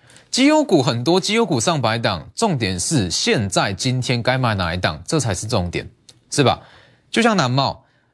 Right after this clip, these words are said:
南茂其实它已经横盘整理了将近半年的时间，这半年你随便挑一天去买，放到上周五，放到今天，你都会赚钱。问题是最好的买点，它就是在上周。那为什么会挑在上周买？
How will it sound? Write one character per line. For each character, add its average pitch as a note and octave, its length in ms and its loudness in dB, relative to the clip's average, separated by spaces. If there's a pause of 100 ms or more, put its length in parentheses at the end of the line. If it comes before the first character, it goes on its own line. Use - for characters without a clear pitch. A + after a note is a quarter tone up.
(240)
南 A#3+ 160 0
茂 C#4 160 2
其 G3+ 160 -2
实 F#3+ 60 2
它 G#3 160 0
已 D#3+ 40 -2
经 E3 140 0
横 D#3 160 -2
盘 B2+ 180 -2
整 C3+ 200 -2
理 B2 80 0
了 G2+ 60 -2
将 C3+ 180 -2
近 C3 100 -2
半 C3+ 140 0
年 F2+ 120 -2
的 D#2+ 80 -4
时 F2 220 -4
间， D3 160 -2
这 B3 140 2
半 A#3 260 0
年 B2+ 100 0
你 A#2+ 120 0
随 E3 180 0
便 F#3+ 140 2
挑 F#3+ 200 0
一 G3+ 60 -2
天 F3+ 260 -2
去 G3 140 0
买， A2+ 320 0 (300)
放 G3+ 160 0
到 F#3+ 120 0
上 D3+ 220 -2
周 C3+ 140 0
五， B2+ 100 2
放 A#2+ 140 0
到 B2 80 -2
今 A2+ 180 -4
天， B2 160 0
你 A2+ 80 0
都 C#3+ 140 0
会 E3 80 2
赚 C#3+ 200 0
钱。 G#2+ 160 -2
问 E3+ 140 0
题 B2 80 2
是 C#3+ 80 0
最 F3 180 2
好 A2+ 120 2
的 G2 60 2
买 G2 180 2
点， G#2+ 160 2
它 D3+ 180 -2
就 D#3 160 0
是 B2+ 140 -2
在 A#2 120 2
上 F2+ 240 -2
周。 D#2 200 -8 (840)
那 C4+ 80 4
为 D4 120 4
什 G3+ 100 0
么 E3 80 4
会 A3 80 2
挑 G#3 160 0
在 G#3 80 0
上 F#3+ 180 -2
周 D#3 140 0
买？ B2 300 -2